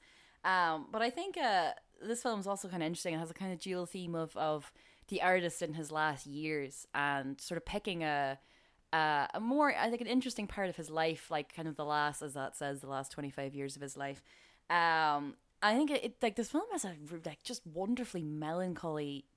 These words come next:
tone, and I think, like, despite the f-, like, I think it does hit sort of familiar,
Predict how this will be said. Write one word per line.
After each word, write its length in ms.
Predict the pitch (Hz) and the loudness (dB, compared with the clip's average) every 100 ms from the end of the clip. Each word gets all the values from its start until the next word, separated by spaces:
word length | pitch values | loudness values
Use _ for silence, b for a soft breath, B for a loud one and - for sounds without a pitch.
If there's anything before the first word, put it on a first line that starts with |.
| _ _ - | _ _ -12
tone, 560 | - 156 165 262 339 - b b b b - | -4 0 4 4 4 -2 b b b b 0
and 640 | 185 185 175 175 165 156 - _ _ _ | 4 6 6 4 2 -6 -12 _ _ _
I 120 | - 208 | -2 2
think, 240 | 294 302 | 2 4
like, 120 | 294 | 2
despite 440 | - 202 269 311 254 | 0 2 4 4 2
the 80 | 247 | -4
f-, 100 | - | -2
like, 200 | - 208 | -4 -2
I 40 | 226 | 0
think 140 | 247 | 2
it 120 | 339 | 2
does 260 | 254 233 220 | 6 8 6
hit 320 | - 190 - | 2 0 0
sort 160 | - 185 | -2 -2
of 140 | 170 156 - b b b | -2 -6 -20 b b b
familiar, 1040 | - 214 208 208 226 226 214 196 185 170 | -8 0 2 4 4 6 6 6 8 6